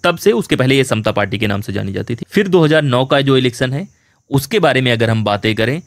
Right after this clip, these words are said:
तब बीजेपी के साथ ये आते हैं, चुनाव लड़ते हैं, और उस बार यूपीए की गवर्नमेंट बनती है, जो मनमोहन सिंह जी दोबारा प्राइम मिनिस्टर बन के आते हैं। फिर बात आती है दो हज़ार चौदह, बिहार में बहुत कुछ चल रहा होता है, लेकिन उसके बाद हम याद करते हैं दो हज़ार चौदह में जब, अ, मोदी जी को कैंडिडेट डिक्लेयर किया जाता है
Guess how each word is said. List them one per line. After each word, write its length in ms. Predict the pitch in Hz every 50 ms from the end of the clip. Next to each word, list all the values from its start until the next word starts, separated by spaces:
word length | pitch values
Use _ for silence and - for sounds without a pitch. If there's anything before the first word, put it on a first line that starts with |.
| _ _ _ _ _ _ _ _ _
तब 120 | - 190
बीजेपी 480 | 170 147 135 131 120 135 131 135 147 147
के 100 | 147 139
साथ 200 | - 135 120 117 113 127
ये 80 | 131 135
आते 360 | - - 110 117 - - 117
हैं, 240 | 117 123 143 170 - _ _
चुनाव 220 | - 110 104 110 117
लड़ते 280 | 120 117 113 113 123
हैं, 160 | 117 131 151 175
और 120 | 175 -
उस 180 | - 180 202 165
बार 300 | 156 170 170 185 170 - -
यूपीए 420 | 127 123 139 151 143 190 185 175 160
की 140 | - 143
गवर्नमेंट 340 | 117 113 107 104 110 110 110
बनती 280 | 107 107 107 - - 131
है, 140 | 156 190 190
जो 260 | 151 123 110 117 120 - _ _ -
मनमोहन 320 | 113 107 107 110 110 113 113
सिंह 180 | 113 113 110
जी 120 | 107 113 110
दोबारा 480 | 101 113 107 104 107 107 113 113 110
प्राइम 340 | - - _ - 107 101 104
मिनिस्टर 280 | 101 104 101 - 107 104
बन 200 | 101 95 101 95
के 120 | - 104
आते 220 | 98 98 - 113
हैं। 120 | 123 165 285 - -
फिर 140 | 247 277 -
बात 260 | 185 170 - - 160
आती 200 | 147 143 139 139
है 120 | 143 135
दो 120 | 127 113 110
हज़ार 200 | 107 110 104 101
चौदह, 300 | - 98 95 95 95 95 - 123
बिहार 340 | 120 120 107 117 113 113
में 180 | 117 120 120 110
बहुत 220 | 110 110 120 117
कुछ 180 | - 135 113 -
चल 160 | 120 107 110
रहा 140 | 110 113 110
होता 240 | 107 104 98 - 110
है, 60 | 135
लेकिन 200 | 151 165 175 185
उसके 180 | 180 - 202 180
बाद 160 | 180 180 180
हम 100 | 170 160
याद 200 | 139 135 131 -
करते 240 | - 123 101 - 135
हैं 120 | 156 156
दो 100 | 151 160
हज़ार 200 | 165 175 185 180
चौदह 340 | - - 143 127 135 156 160
में 160 | 147 156 147 -
जब, 340 | 110 123 165 175 170 180 196 - _ -
अ, 160 | 113 113 110
मोदी 320 | 117 127 143 160 156 208
जी 120 | 185 196 196
को 120 | 196 185
कैंडिडेट 400 | - 147 120 117 123 120 123 127
डिक्लेयर 380 | 120 117 110 - 110 110 113 110
किया 220 | 110 120 113 107
जाता 240 | 104 101 98 - 110
है 180 | 117 139 208